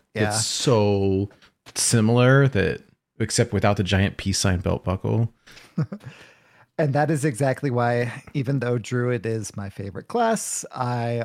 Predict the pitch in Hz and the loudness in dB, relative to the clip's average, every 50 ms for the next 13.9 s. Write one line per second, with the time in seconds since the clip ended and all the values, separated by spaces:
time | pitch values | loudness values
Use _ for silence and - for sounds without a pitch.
0 | - - 139 127 120 - - 127 117 - - - 117 113 113 113 113 113 101 - | -4 -4 -2 -2 -2 -2 -2 -4 -2 -2 -2 -2 0 0 0 0 -2 -4 -4 -8
1 | - - - 127 110 110 110 101 - 110 107 104 104 104 107 104 104 101 - - | -12 -8 -8 -6 -6 -4 -6 -4 -4 -4 -4 -4 -6 -6 -8 -8 -10 -12 -12 -10
2 | 107 104 101 101 98 - - - - - _ _ _ _ - - _ _ _ _ | -10 -8 -8 -8 -10 -10 -12 -14 -18 -20 _ _ _ _ -20 -20 _ _ _ _
3 | _ _ _ _ _ _ _ _ _ _ _ _ _ _ _ _ 156 160 143 139 | _ _ _ _ _ _ _ _ _ _ _ _ _ _ _ _ -2 0 0 0
4 | 143 107 131 135 123 - - 120 113 - - 113 110 110 - - 107 - - 113 | 0 0 -2 -2 -2 -2 -4 -6 -6 -4 -6 -8 -8 -8 -8 -10 -12 -8 -8 -8
5 | 113 107 131 139 143 135 - - 151 147 143 - - - 180 170 185 147 175 208 | -6 -2 0 0 0 0 0 0 0 -2 -2 -2 -2 0 2 2 2 2 2 2
6 | 220 214 208 202 196 196 _ _ - _ - 156 139 135 135 139 131 - - 123 | 4 4 4 2 0 -2 _ _ -18 _ -6 -2 -2 0 0 0 -2 -2 0 0
7 | 127 131 127 - 151 151 147 - 135 117 - 107 - - - 127 127 120 - - | 0 0 2 2 0 0 0 0 -4 -4 -4 -8 -14 -6 -4 -4 -4 -2 -2 -2
8 | 147 147 - - - - - - 123 117 110 120 117 117 113 113 - 117 107 101 | -2 -2 -2 -4 -8 -8 -6 -6 -4 -4 -2 -2 -2 -2 -4 -4 -6 -6 -8 -6
9 | 104 107 110 104 _ _ - - - - - _ _ _ - - 123 123 123 123 | -6 -8 -8 -10 _ _ -20 -20 -20 -20 -20 _ _ _ -10 -4 -2 0 0 0
10 | 123 127 127 107 - - - 117 107 104 107 117 139 185 190 185 170 170 175 170 | 0 0 -2 -4 -6 -8 -6 -4 -4 -4 -4 -2 0 2 2 2 2 4 2 2
11 | 170 160 147 _ - _ _ _ _ _ - 131 135 135 143 135 110 - 139 - | 2 0 -2 _ -12 _ _ _ _ _ -2 0 0 2 0 0 -2 -4 -4 -2
12 | 127 123 107 117 113 123 - - 127 123 - 131 123 120 110 - 120 113 117 - | -2 -2 0 0 0 0 0 -2 -4 -2 0 0 0 0 0 -2 -2 -2 -2 -4
13 | - - - _ _ _ _ - 123 101 98 101 101 107 - - - | -8 -12 -12 _ _ _ _ -8 -8 -4 -2 -4 -4 -4 -6 -10 -14